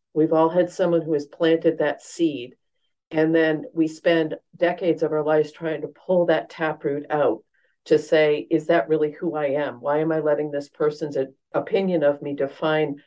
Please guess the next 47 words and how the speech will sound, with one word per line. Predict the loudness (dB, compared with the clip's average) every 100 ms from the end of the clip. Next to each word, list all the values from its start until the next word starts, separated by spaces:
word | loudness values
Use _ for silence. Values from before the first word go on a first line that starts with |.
| _
how | -2 2 4
I'm | 2
living | 0 0 -2
my | -4 -4
life?" | -4 -4 -6 -12 _ _ _
So | 2 2 4
even | 0 0
though | 0
you | -2
got | -2 -4 -4
to | -6
the, | -2 0 -2 -6
I | -4
love | -2 0 -2 0 2
the, | 0 0
the | -6 -6
Fred | -4 -2
Dodson | 0 0 0 -4 -14
part | -4 0 2 0
and | -4 -6
trusting | 0 0 0 -4
your | -2
intuition | -4 -8 -6 -6 -4 -8
because | -8 -4 -4 -4
you | 0
opened | 2 2 0 0
up | 2 0 -2
to | -6
tap | -4 -4 -6 -4
into | -2
that | 0 -2
collective, | -2 -2 -4 0 2 0 -4 _ _ _ _
but | -2 2
you | 4
also | 4 2 -2
did | 0 0 0
the |
work | 0 -2 -4
prior | -4 2 2
to | 0 -4
that | -6 -6 -10
to | -8
look | -6 -4
at | -6
yourself | -6 -2 0 0 -2
and | -6 -4
say, | -4